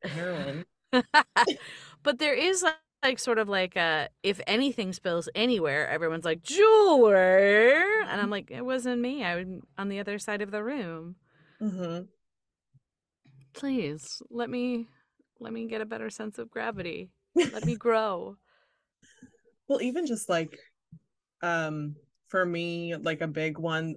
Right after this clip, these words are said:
Speaker 1: it's not a big one, but I feel like it's a visual one. I don't wanna dress in vintage clothes anymore.
Speaker 2: Oh.
Speaker 1: I know, right? And I think there's a,
Speaker 2: Whoa.
Speaker 1: there's
Speaker 2: Yeah,
Speaker 1: this
Speaker 2: that is a
Speaker 1: expect-
Speaker 2: big one.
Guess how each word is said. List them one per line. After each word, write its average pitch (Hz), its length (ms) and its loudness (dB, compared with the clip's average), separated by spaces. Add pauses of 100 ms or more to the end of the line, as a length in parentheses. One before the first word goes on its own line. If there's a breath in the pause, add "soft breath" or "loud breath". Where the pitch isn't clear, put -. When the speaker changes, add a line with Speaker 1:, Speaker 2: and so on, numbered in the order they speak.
(120)
Speaker 1:
it's 196 180 -6
not 233 160 4
a 190 40 0
big 175 180 0
one, 131 280 -8
but 170 160 2
I 160 140 -2
feel 160 180 -2
like 156 160 0
it's 151 140 -6
a 160 60 -4
visual 147 400 -6
one. 143 240 -8 (400 loud breath)
I 190 220 0 (180)
don't 180 300 -2
wanna 170 260 -2
dress 156 300 -4
in 156 100 -6
vintage 147 320 -8
clothes 143 320 -10
anymore. 180 480 -4 (420)
Speaker 2:
Oh. 143 960 -4
Speaker 1:
I 180 160 0
know, 196 440 4
right? 175 460 2
And 180 100 -2
I 180 80 0
think 185 180 -4
there's 180 140 2
a, 185 160 4
Speaker 2:
Whoa. 147 720 -2
Speaker 1:
there's 196 200 4
Speaker 2:
Yeah, 170 40 0
Speaker 1:
this 196 120 0
Speaker 2:
that 175 120 6
is 214 60 4
a 240 40 4
Speaker 1:
expect- 180 160 0
Speaker 2:
big 175 160 2
one. 156 360 -4